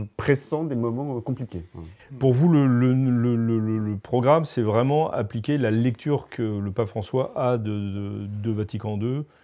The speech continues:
Speaker 2: et de le rendre, euh,
Speaker 1: Oui, de faire en sorte
Speaker 2: vraiment
Speaker 1: que, en fait,
Speaker 2: irré-
Speaker 1: euh, la, un futur pontificat de, de, de, de Benoît seize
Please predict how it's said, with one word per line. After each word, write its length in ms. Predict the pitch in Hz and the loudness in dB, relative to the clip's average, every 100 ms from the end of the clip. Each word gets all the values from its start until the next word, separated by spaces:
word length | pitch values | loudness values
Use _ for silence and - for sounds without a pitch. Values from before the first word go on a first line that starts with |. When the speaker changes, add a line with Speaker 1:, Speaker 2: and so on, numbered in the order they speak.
| _ _ _ - | _ _ _ -4
Speaker 2:
et 240 | 113 120 113 | -2 0 -2
de 120 | 104 | -2
le 100 | 101 | 0
rendre, 380 | 110 120 101 98 | 0 -2 -2 -4
euh, 440 | 95 95 87 78 82 82 82 - - 123 135 143 143 143 - 110 | -4 -6 -8 -10 -12 -14 -16 -18 -18 -18 -18 -18 -20 -20 -16 -4
Speaker 1:
Oui, 180 | 131 | -2
de 80 | 120 | -2
faire 200 | 101 101 | -2 -2
en 60 | - | -2
sorte 260 | - 147 | -2 -4
Speaker 2:
vraiment 260 | 98 110 123 | 0 4 4
Speaker 1:
que, 60 | 98 | 2
en 40 | |
fait, 320 | 151 131 - | 2 2 4
Speaker 2:
irré- 40 | 110 | -2
Speaker 1:
euh, 80 | - - - _ - - 143 131 | -2 -10 -20 _ -20 -14 -10 -2
la, 280 | 131 123 123 | 2 2 0
un 100 | 117 | -2
futur 420 | - 143 - 170 | -2 -4 0 -2
pontificat 680 | - 127 127 - 113 135 123 | 0 -2 -2 -6 0 2 2
de, 520 | 107 101 101 101 101 98 | 2 -2 -2 -4 -6 -8
de, 200 | 92 90 | -10 -8
de, 280 | 95 90 | -6 -6
de 160 | 85 90 | -6 -6
Benoît 320 | 90 98 95 | -4 -2 -4
seize 400 | - 131 165 123 | -2 2 2 0